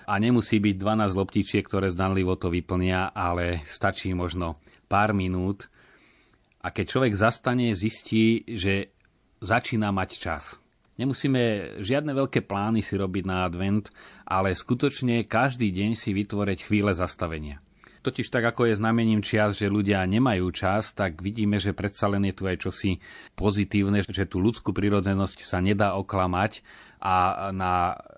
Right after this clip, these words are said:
tú módu rýchlych aut, rýchleho internetu, ponáhľania reaguje predsa len aj nová móda na šťastie, napríklad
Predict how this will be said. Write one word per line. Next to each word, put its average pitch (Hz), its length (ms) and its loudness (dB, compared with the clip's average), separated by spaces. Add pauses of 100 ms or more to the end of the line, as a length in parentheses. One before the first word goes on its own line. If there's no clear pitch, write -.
(240)
tú 104 160 -2
módu 104 480 4
rýchlych 101 480 0
aut, 98 240 0
rýchleho 98 560 -2
internetu, 95 720 -2 (240)
ponáhľania 101 800 2
reaguje 104 560 2
predsa 104 400 -2
len 104 80 0
aj 98 80 0
nová 98 320 2
móda 98 320 2
na 98 160 0
šťastie, 107 720 -2
napríklad 90 640 -4